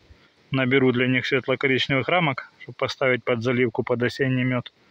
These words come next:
для зимовки. Ну и хочу ответить на такой вопрос. Ну, кто-то задаст, может, вопрос. Вот это третьими корпусами стоят, это на сушке стоит забрус. Ну, сушь стоит, либо забрус.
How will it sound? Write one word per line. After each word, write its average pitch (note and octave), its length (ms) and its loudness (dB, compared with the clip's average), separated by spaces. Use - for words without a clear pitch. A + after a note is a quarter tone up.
для B2+ 160 2
зимовки. B2+ 560 0
Ну G#3+ 160 2
и - 20 2
хочу D3 400 0
ответить C3+ 500 2
на C3 100 0
такой C3+ 280 0
вопрос. C#3 500 2
Ну, F3+ 80 -2
кто-то C#3+ 280 0
задаст, C#3 320 2
может, C3+ 180 0
вопрос. C#3 300 0
Вот C#3 100 0
это D3+ 160 2
третьими C#3+ 400 2
корпусами D3 560 2
стоят, C3+ 320 0
это C#3 160 0
на C3+ 160 2
сушке B2 380 0
стоит B2 260 0
забрус. C3+ 420 0
Ну, G#3 180 2
сушь - 300 4
стоит, C3+ 340 2
либо C#3+ 220 2
забрус. A2+ 500 0